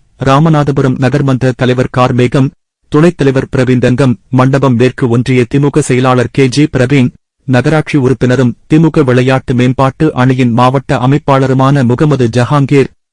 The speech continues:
துணை அமைப்பாளர் அசார்தீன், மண்டபம் மேற்கு ஒன்றிய விவசாய அணி அமைப்பாளர் சங்கர், மாவட்ட பிரதிநிதி கார்மேகம், சாமிநாதன் உள்ளிட்ட பலர் கலந்து கொண்டனர்.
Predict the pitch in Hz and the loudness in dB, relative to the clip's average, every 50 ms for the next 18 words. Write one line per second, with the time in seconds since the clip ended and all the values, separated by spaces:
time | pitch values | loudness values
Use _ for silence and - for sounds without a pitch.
0 | _ - 131 139 151 165 170 - 127 131 127 - 127 127 127 127 123 - - 127 | _ -4 0 0 2 0 0 0 0 -2 -2 0 0 0 0 0 -2 -2 -2 -4
1 | 120 - 139 131 131 131 143 139 127 - - _ _ _ _ _ - 131 123 127 | -2 0 0 -2 0 0 0 0 0 0 -4 _ _ _ _ _ -2 0 0 0
2 | 135 147 151 147 139 127 113 123 131 - - - 143 120 123 127 113 131 127 120 | 2 0 0 0 0 0 2 2 0 0 -2 -4 -2 0 0 -2 0 0 -2 -2
3 | 107 120 117 127 - 143 135 139 143 147 - - 131 135 139 123 127 131 135 - | -2 -2 -4 -4 -2 -2 -2 0 0 -2 -2 0 0 0 0 0 0 -2 -2 0
4 | - 131 127 127 123 120 - 127 123 127 143 135 131 - _ _ _ _ - 127 | -2 -2 0 0 -2 -2 -2 -2 0 0 0 0 -2 -4 _ _ _ _ -2 0
5 | 127 131 139 147 156 - - 170 - - 135 127 135 131 117 123 113 - 123 123 | 2 2 2 2 0 -2 -2 -4 -2 -2 -2 -2 0 0 -2 -2 -2 0 0 0
6 | 120 120 117 117 117 139 131 127 - _ _ _ _ _ - - - 139 143 165 | 0 0 0 0 2 0 0 0 -2 _ _ _ _ _ -12 -4 -2 0 2 2
7 | 170 170 156 147 139 139 135 127 - 131 131 131 135 - - 147 143 - - 123 | 2 2 2 0 0 -2 -2 -2 0 0 0 0 0 0 0 -2 -2 -2 -2 -2
8 | 123 135 - - 139 127 127 123 123 - 135 123 123 123 131 131 127 | -2 -2 -2 -2 -2 -2 0 0 -2 -2 -2 -2 -2 0 0 0 -2